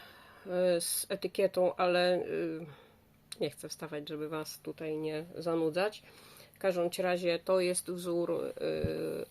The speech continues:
Anny, Anny Wencel. To była, a, taka akcja dziergania golfu, <clears throat> żeby wspomóc ją w walce z chorobą.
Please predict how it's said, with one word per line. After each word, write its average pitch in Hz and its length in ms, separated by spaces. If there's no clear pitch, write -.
Anny, 175 760
Anny 190 260
Wencel. 151 480
To 180 120
była, 165 500
a, 170 240
taka - 280
akcja 170 340
dziergania 170 500
golfu, 175 680
<clears throat> - 260
żeby 185 300
wspomóc 170 520
ją 170 280
w 170 40
walce 175 480
z - 280
chorobą. 185 500